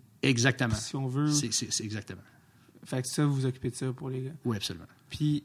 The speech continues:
Speaker 2: euh, il y a aussi une affaire qui est encore plus intéressante, c'est la transition post-carrière.
Speaker 1: Oui.
Speaker 2: Quand un joueur finit, euh,
Speaker 1: Ouais.
Speaker 2: est-ce que vous le jetez au vidange comme une vieille guinée ?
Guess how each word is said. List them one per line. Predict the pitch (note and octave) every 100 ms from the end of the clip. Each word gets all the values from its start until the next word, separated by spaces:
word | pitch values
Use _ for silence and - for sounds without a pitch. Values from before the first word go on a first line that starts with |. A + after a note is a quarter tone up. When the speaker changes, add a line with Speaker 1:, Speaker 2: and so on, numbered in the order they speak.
| -
Speaker 2:
euh, | - - C#3+ C3+
il |
y | C3+
a |
aussi | C3+ -
une | F#3+
affaire | D3 E3+
qui | C3 A#2 A#2
est | C3
encore | B2+ B2+
plus | - F3
intéressante, | D#3+ B2+ A#2+ A#2 D#3+ D#3 D#3+
c'est | D3+ - - - _ -
la | C#3 B2
transition | - C#3+ - E3+
post-carrière. | D#3+ D#3 D#3 - B2 A#2 C3 C3 C3 - B2
Speaker 1:
Oui. | A2 G#2+ - - - - -
Speaker 2:
Quand | D#3
un | E3
joueur | C#3 D3 D3+
finit, | - B2+ D3+ D#3 - _ - -
euh, | C#3+ - D#3 - -
Speaker 1:
Ouais. | - - -
Speaker 2:
est-ce | F3+
que | -
vous | C3
le | C3
jetez | - -
au | C#3+
vidange | C3 C3 C#3 C3+
comme | C3
une | B2
vieille | A#2+ C3
guinée ? | C3 B2+ C#3+